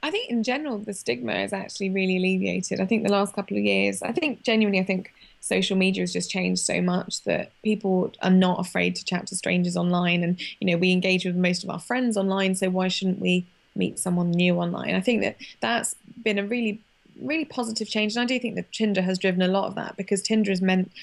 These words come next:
that online dating is something that is spoken about really freely in, in the workplace. You know, you're not,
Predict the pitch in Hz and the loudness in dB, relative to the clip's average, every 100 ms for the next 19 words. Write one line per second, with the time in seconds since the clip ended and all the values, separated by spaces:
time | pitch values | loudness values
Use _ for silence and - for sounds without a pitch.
0 | - 202 196 185 180 185 185 190 185 - | -4 -2 2 4 4 2 0 -2 -4 -4
1 | 180 160 135 - - 185 - 190 190 190 | -4 -4 -4 -6 -6 -4 0 0 0 -2
2 | 185 - 175 - - _ _ _ 202 180 | -2 0 -2 -4 -18 _ _ _ 0 2
3 | 180 196 185 175 175 175 180 175 175 180 | 2 0 2 2 0 -2 0 2 2 0
4 | - 185 175 180 196 - 185 - - - | 0 -2 0 -2 -6 -6 -8 -10 -10 0
5 | 202 196 | 2 2